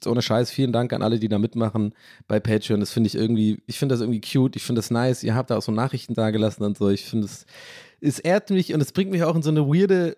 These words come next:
Position, wo ich dann merke, so, ach krass, Mann, ey, die Leute wollen echt supporten und ich sitze mal hier und red einmal die Woche da meinen Quatsch ins Mikrofon und ich werd da bis, so ein bisschen sentimental, weil ich dann merke, ja, ey, das ist irgendwie schon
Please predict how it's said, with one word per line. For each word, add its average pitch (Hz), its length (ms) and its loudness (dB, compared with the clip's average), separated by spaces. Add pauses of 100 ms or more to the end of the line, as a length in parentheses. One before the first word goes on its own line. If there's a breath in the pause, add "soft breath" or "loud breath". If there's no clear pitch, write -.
(140)
Position, 160 600 2
wo 151 100 2
ich 147 100 0
dann 143 160 -2
merke, 151 300 0
so, 131 140 -4
ach 139 200 -6
krass, - 300 -8
Mann, 131 160 0
ey, 117 140 0
die 123 80 -4
Leute 139 260 0
wollen 139 180 -2
echt - 180 -4
supporten 139 560 -2
und - 160 -10
ich - 160 -18
sitze - 280 -6
mal 147 140 2
hier 139 300 0
und 123 200 -2 (420 loud breath)
red 143 160 0
einmal 147 240 0
die 127 140 -2
Woche 143 240 -2
da 135 180 2
meinen 135 240 0
Quatsch - 360 -4
ins 143 160 -2
Mikrofon 135 580 0
und 120 240 -4 (800 loud breath)
ich - 160 -10
werd 202 160 -2
da 214 100 2
bis, 196 220 -4
so 226 80 -6
ein 196 40 -4
bisschen 247 240 2
sentimental, 208 580 2
weil 202 100 4
ich 170 60 0
dann 190 160 0
merke, 208 240 0
ja, 220 220 0
ey, 233 200 0
das 208 200 0
ist 190 120 -6
irgendwie 202 280 0
schon 220 280 -2